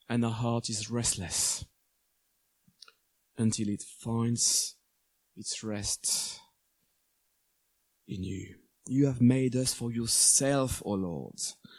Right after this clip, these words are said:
and our heart is restless until it finds its rest in you. So are you looking for your identity in this world?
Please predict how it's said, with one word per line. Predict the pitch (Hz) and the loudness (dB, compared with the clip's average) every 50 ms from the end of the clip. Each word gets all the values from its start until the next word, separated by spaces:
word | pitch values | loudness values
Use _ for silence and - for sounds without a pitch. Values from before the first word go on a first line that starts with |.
| - - - _ _ _ _ _ _ - | -20 -20 -20 _ _ _ _ _ _ -10
and | - 101 101 | -6 -4 -4
our | 104 98 | -4 -4
heart | 101 107 110 107 107 110 - - - - - - - _ _ _ _ _ _ _ - | -6 -8 -8 -10 -10 -8 -6 -6 -6 -6 -8 -12 -16 _ _ _ _ _ _ _ -10
is | 117 113 - - | -8 -8 -6 -4
restless | 107 107 - - 101 92 - - - - - - - - _ _ _ _ _ _ _ _ _ _ _ _ _ _ _ _ - | -4 -4 -4 -4 -4 -4 0 2 2 2 0 -2 -4 -12 _ _ _ _ _ _ _ _ _ _ _ _ _ _ _ _ -10
until | 113 107 - 95 | -8 -8 -8 -8
it | 98 101 - | -8 -8 -10
finds | - - - 104 107 98 101 101 - - | -12 -12 -10 -8 -8 -8 -8 -8 -8 -10
its | 73 - - - - | -8 -8 -8 -8 -8
rest | 101 82 95 - - - - - - - - _ _ _ _ _ _ _ _ _ _ _ _ _ _ _ _ _ | -8 -6 -6 -6 -4 -4 -6 -8 -8 -12 -16 _ _ _ _ _ _ _ _ _ _ _ _ _ _ _ _ _
in | - - 101 98 | -14 -12 -10 -10
you. | - 110 - - - - - - - _ _ _ _ _ _ _ _ _ _ _ _ _ _ _ _ _ _ _ _ _ _ _ _ _ _ _ _ _ _ _ _ _ _ _ _ _ _ _ _ _ _ _ _ _ _ _ _ _ _ _ _ _ _ _ _ _ _ _ _ _ _ _ _ _ _ _ _ _ _ _ _ _ _ _ _ _ _ _ - - | -8 -10 -10 -10 -10 -10 -12 -12 -16 _ _ _ _ _ _ _ _ _ _ _ _ _ _ _ _ _ _ _ _ _ _ _ _ _ _ _ _ _ _ _ _ _ _ _ _ _ _ _ _ _ _ _ _ _ _ _ _ _ _ _ _ _ _ _ _ _ _ _ _ _ _ _ _ _ _ _ _ _ _ _ _ _ _ _ _ _ _ _ -14 -4
So | - - 120 | 0 4 6
are | 113 | 6
you | 117 127 127 | 8 8 6
looking | 131 - - 135 131 | 6 4 0 -2 -2
for | - - 123 | -2 -2 -2
your | 123 123 117 110 107 | 0 0 0 0 0
identity | 113 123 127 127 135 131 - 139 | 2 2 0 0 0 -2 -2 -2
in | 131 123 | 0 0
this | 123 127 - - | 0 0 0 0
world? | 135 127 135 147 180 190 - | -2 -2 -2 -4 -6 -8 -10